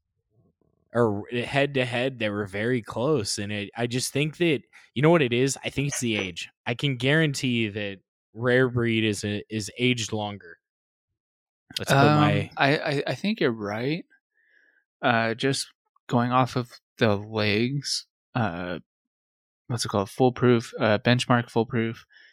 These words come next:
Speaker 2: Has, uh, shorter legs, not so, uh, grabby,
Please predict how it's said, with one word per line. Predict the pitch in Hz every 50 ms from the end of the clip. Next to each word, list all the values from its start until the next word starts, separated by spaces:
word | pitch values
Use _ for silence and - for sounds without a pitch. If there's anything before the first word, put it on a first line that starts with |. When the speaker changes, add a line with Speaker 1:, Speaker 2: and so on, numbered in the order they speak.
| _ _ _ _ _ _ _ _ -
Speaker 2:
Has, | - 127 120 117 113 113 113 113 113 120 -
uh, | 117 110 107 107 107 107 113
shorter | - - - - 156 165 165 165 156
legs, | 151 151 151 151 147 147 147 147 147 143 - - - - -
not | 156 131 127 120 123 135 139 139 - _ _ _ _ _ _ _ _ _ _
so, | - - - - - - 123 127 131 131 135 131 131 131 131 131 131 135
uh, | 127 127 120 117 117 113 113 110 113 120 - - _ _ _ _ _ _ _ _ _ _ _ _ _ _ _ _ -
grabby, | 113 110 104 107 110 120 127 135 139 151 170 175 175